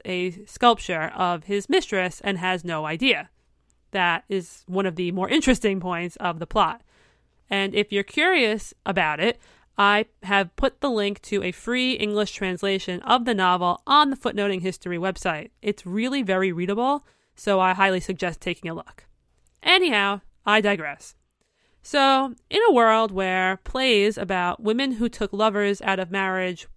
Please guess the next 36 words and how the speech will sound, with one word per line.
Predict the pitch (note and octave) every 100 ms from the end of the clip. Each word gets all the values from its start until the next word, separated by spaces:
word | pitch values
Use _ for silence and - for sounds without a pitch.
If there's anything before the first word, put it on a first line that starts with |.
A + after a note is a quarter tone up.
| _
was | A3+ A#3
not | F#4+ C#4
really | F4+ A#3+
uncommon, | F#3 - F4+ F#4 F#3 F#3+ _ _ _ _ _
the | - D4 D4 -
actual | D#4+ G4 - G4+ F4+
plot | - - C4+ D#4+
of | G3+
Sappho | - G3 F3+ - F#3+ F#3+
was | G3 A#3 A#3
not | C#4 C#4+ -
particularly | - - F3+ F#3+ F3+ F3+ F3 F3+ F3 E3+ -
scandalous | - G3 F#3 F3+ F3+ F3+ -
or | F3 F3
out | - E3+
of | E3
the | E3
ordinary. | A3+ D4 G#3 D3 C#3+ D3 _ _ _ _ _ _
It's | - -
kind | C4 D4
of | C4
funny | - F#3 F3+
because | E3+ F#3 G3+ G3 G3+
it | - C#4+
wasn't | F4+ F4 D#4
even | A3+ G#3 F#3+ F#3
new. | F4 A#3 G#3 - _ _ _ _ _ _
By | C#4+ C#4+
the | D#4+
time | F4 F#4 A4 A4
Olga | - B3 B3 A#3+
had | A3 G#3 G#3+
it | -
adapted | F#3 G#3 A3 - G#3
for | G3
herself, | F#3 E3+ E4+ D#4+ F3 F3+